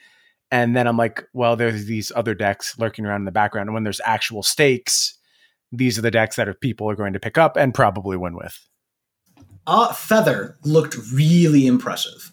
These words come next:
Speaker 2: I don't know if that card, that deck can beat Ugin without, like, some serious sideboard dedication, but Primal Might is a heck of a card for that deck.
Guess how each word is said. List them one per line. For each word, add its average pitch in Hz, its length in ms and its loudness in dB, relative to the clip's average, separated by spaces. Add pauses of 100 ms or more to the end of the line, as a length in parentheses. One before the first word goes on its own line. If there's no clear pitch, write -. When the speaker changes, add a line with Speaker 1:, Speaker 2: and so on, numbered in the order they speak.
Speaker 2:
I 131 80 0
don't 180 340 2
know 180 180 4
if 160 220 -2
that 147 460 -2
card, 151 340 2
that 151 220 2
deck 151 180 0
can 120 220 0
beat 139 500 2 (340)
Ugin 185 600 2
without, 135 480 0
like, 113 120 -4
some 127 200 0
serious 139 480 2
sideboard 135 360 0
dedication, 175 680 0 (960)
but 113 480 0 (180)
Primal 208 420 4
Might 131 460 0
is 123 240 -2
a 113 220 -2
heck - 560 0
of 135 100 2
a 127 60 0
card 120 320 -2
for 107 100 -6
that 90 180 -4
deck. - 400 -14